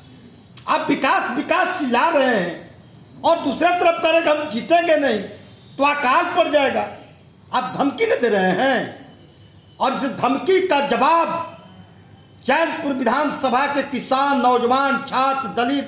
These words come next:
पिछड़े, अति पिछड़े सभी समाज के लोग आपको देंगे। ये धमकी आपकी कहाँ चली जाती है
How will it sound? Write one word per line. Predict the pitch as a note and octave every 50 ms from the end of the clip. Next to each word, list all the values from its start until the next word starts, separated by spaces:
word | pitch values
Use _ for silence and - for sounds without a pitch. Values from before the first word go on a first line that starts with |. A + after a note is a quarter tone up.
| -
पिछड़े, | - A3 F3+ C#4 C4+ C4+
अति | C4 B3 B3+ C4
पिछड़े | - B3+ B3 C#4 D#4 D4+ D4 C4+ A3+ - - - - - - - - - - - - - -
सभी | - - - C#4 C#4 C#4+ E4+ F4 C4
समाज | - - - B3+ B3 B3+ C#4 D4+ D#4+ D#4 D#4 D#4
के | - C#4+ C#4
लोग | C#4 C#4+ C#4+ C#4+
आपको | C#4 C#4 C4+ C4+ - - C4+ C4+
देंगे। | - B3+ C4 B3+ A3+ G3+ F#3 D#3+ B2+ - - - - - - - - - - - - - -
ये | B3 - - D5
धमकी | - - B3 B3+ B3 - F4+ D#4
आपकी | D4 D4+ D4+ D4+ E4 -
कहाँ | - D#4 A3+ C4+ F4+ F4+ -
चली | G4 G4 F#4+
जाती | F#4 F4 F4+ F4+ F4+ F4 C#4+
है | A3+ G#3+ F#3+ D3